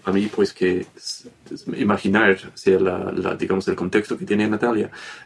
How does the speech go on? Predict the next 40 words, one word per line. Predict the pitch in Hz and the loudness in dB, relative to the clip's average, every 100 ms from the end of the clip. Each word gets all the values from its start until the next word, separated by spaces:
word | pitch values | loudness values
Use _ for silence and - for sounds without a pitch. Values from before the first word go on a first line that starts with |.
| - | -4
y | |
también | 107 98 98 104 98 | 2 2 4 4 4
nosotros | 92 - 123 98 | 2 0 0 0
aquí | 98 | 0
en | 104 | 2
Puerto | 95 92 | 2 0
Rico, | 95 110 101 98 | -2 -2 -2 0
de | 101 | 0
que | 98 | 2
tenemos | 98 104 117 98 | 0 2 2 0
muchas | 98 120 | -2 -2
cosas | - 117 | -4 -2
de | 92 | -6
fuera | - - - - | -4 -6 -6 -4
que | - | -2
nos | 90 87 - | -2 -2 -6
entregan | - 98 92 87 | -2 2 2 0
esas | 87 90 | -6 -6
tecnologías. | - - - - - - - - - - - | -8 -6 -8 -6 -8 -10 -18 -16 -16 -18 -6
Y | 107 101 95 98 - _ | 0 2 2 0 -6 _
el | - 101 82 - - | 2 2 0 -8 -2
uso | 123 135 - 120 101 | 2 2 2 2 2
de | 101 | 2
la | 101 | 2
tecnología | 104 101 98 95 107 95 | 0 0 0 2 0 2
para, | 98 90 90 - - | 2 0 -2 -10 -4
como | 107 98 | 2 4
ya | 95 98 95 92 | 4 4 2 0
has | 98 | -2
estado | 95 - 104 | 0 2 4
diciéndolo, | 95 95 120 117 95 | 4 4 4 4 2
sin | 117 110 98 - - - | 2 2 0 -4 -20 -2
tal | 104 | 2
vez | 92 101 92 | 6 4 4
utilizar | 113 107 95 110 | -2 0 2 2
la | 95 | 2
palabra | 101 95 98 | 2 2 2
universalizar | 117 110 95 90 90 85 104 92 - - - - - | 2 2 0 0 -2 0 0 0 -4 -16 -20 -20 -16
la | - 98 | -2 -2
experiencia, | 98 95 95 104 101 85 90 | 0 -2 0 0 0 -4 -6